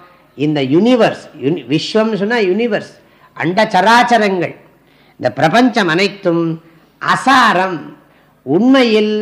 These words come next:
சத்தில்லாதது. அதாவது இந்த வேற்றுமைகளுக்கு உண்மையில் இருப்பில்லை,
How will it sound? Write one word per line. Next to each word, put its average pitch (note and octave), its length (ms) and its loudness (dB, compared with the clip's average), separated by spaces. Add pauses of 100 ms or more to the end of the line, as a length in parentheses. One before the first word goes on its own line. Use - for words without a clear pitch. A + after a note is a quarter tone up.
(100)
சத்தில்லாதது. F#3 1120 0 (1500)
அதாவது G#3+ 420 4
இந்த G3+ 260 2
வேற்றுமைகளுக்கு A3 1120 2 (100)
உண்மையில் F#3 640 4 (800)
இருப்பில்லை, D#3 840 2